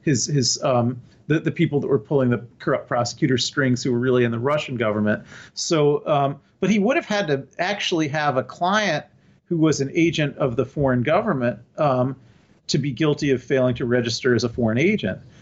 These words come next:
And so if, if his only client was Donald Trump and everything he did was on behalf of Donald Trump, um, then, then, then, uh, I, I think he, he could, he could ma-, offer to make a deal and testify about all that. And I think he could get himself out of trouble that way.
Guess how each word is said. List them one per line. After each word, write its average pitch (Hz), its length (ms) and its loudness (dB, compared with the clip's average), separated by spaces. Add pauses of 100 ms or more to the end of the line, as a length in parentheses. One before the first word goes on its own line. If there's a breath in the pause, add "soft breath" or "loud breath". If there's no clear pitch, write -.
(220 loud breath)
And 160 160 0
so 151 220 2
if, 160 200 0
if 175 160 -2
his 156 200 0
only 175 520 2
client 165 640 -2
was 135 280 2
Donald 127 360 0
Trump 170 360 0
and 120 120 0
everything 135 380 0
he 123 80 2
did 127 200 2
was 123 280 -2
on 120 100 2
behalf 120 320 0
of 117 100 -8
Donald 110 300 0
Trump, 151 320 -2 (380 soft breath)
um, 123 280 0
then, 135 180 -2
then, 127 300 0
then, 123 380 0
uh, 120 300 2
I, 147 160 0
I 160 120 -2
think 151 220 -2
he, 151 240 -2
he 175 240 -2
could, 131 280 -2
he 190 180 -2
could 131 200 -6
ma-, 147 200 -2
offer 147 300 0
to 131 60 2
make 127 200 -2
a 127 60 2
deal 147 260 0
and 120 100 0
testify 165 520 -4
about 123 240 0
all 113 160 0
that. 123 400 0 (420 soft breath)
And 147 120 0
I 139 120 0
think 160 180 -4
he - 120 -6
could 123 140 -6
get 127 120 0
himself 127 380 0
out 113 140 2
of 117 80 -6
trouble - 300 -2
that 139 160 0
way. 143 220 0